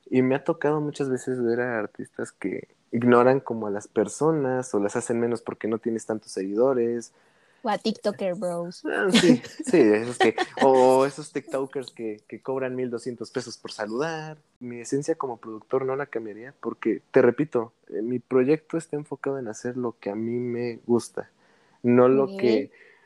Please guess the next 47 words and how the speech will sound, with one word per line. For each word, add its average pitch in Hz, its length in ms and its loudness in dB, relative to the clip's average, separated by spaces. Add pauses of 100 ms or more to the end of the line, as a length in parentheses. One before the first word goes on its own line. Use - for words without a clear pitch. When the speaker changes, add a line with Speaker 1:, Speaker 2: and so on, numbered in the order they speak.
(160)
Speaker 1:
va 180 100 6
a - 20 4
sonar 202 320 4
muy, 185 140 0 (200)
eh, 120 80 0
a 117 80 0
lo 113 60 -2
mejor 151 180 0
egoísta, 127 800 -2
o, 87 240 -14 (140)
pero 120 200 6
realmente 160 380 0
es 160 80 -12
un 160 120 -6
proyecto 139 420 -6 (260)
que 113 320 -4
está - 280 -8
enfocado 131 480 -4
en 123 120 -6
hacer 104 300 -6
lo 95 240 -6
que 98 160 -8
yo 120 180 -4
quiero, 117 380 -2
lo 95 220 -4
que 98 100 -6
a - 20 -2
mí 110 140 -4
me 117 140 -2
gusta, 120 460 -4 (460)
y 110 120 0
compartirlo 120 640 4
con 117 140 -2
la 117 80 -6
gente. 139 400 -8 (100)
Entonces, 135 680 -2 (460)
si - 220 2
esa 196 180 2
música 180 480 -2
es 139 120 -2
a 135 40 -4
mí 131 140 -2
la 131 100 -2
que - 140 -6
me 104 100 -2
está 120 220 -4
generando 120 640 -2